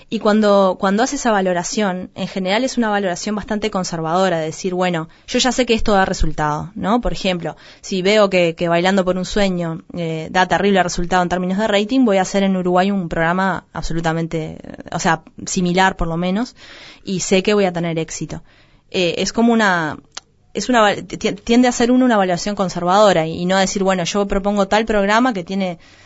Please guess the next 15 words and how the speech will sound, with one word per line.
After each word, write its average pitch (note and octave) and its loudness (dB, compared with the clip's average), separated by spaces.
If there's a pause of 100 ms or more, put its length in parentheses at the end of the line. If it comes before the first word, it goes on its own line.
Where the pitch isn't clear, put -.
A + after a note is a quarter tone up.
(160)
características F#3 0
distintas", A3+ 0 (400)
y F#3+ -2
apuesto, G3+ 0
sí, A#3 -2
obviamente, G3+ 2
apuesto A3 4
que G3+ 0
me E3 -4
vean, F3 2
porque D3 -6
si - -6
no E3+ -2
me F#3 0
ven, G#3+ 0